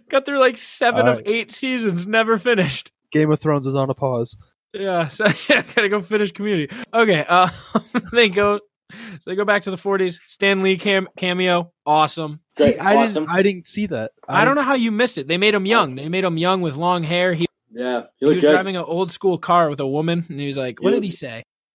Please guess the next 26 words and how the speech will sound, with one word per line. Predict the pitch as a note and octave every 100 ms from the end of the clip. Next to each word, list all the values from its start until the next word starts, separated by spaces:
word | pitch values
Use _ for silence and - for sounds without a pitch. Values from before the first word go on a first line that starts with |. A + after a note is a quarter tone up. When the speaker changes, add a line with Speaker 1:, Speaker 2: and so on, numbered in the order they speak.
| _ _ _ _ D3
Speaker 3:
I, | D3+ D3+ C#3+
uh, | D#3+ D#3
he's, | D3 F3 F3 - -
uh, | C#3+ C#3+ B2+ - -
what | C#3+
did | C3 A#2+
he |
say? | A#2 - A2 G#2+ G2+ - _ _ _ _ _ _ _ _ _ _ _ _ _ _ _ _ _ _ _ _ _ _ - - - -
I | - D#3
have | C3
no | A#2+ A2 A2
idea, | A2 A2 G#2+
honestly. | A2
Speaker 1:
That | F3 G3
was | G3
a |
big | E3 F#3+ F#3
old | F3+ F3
movie | F3 D#3+
clap. | - D#3 D3 - _
Everyone | D3+ C#3+ D3+ D3 C#3+
in | C#3
the |
theater, | C3 C#3+ C3+ C3 A#2+ -
like, | A#2+ A2+ - _ _ _ -
Speaker 3:
Yeah, | B2 B2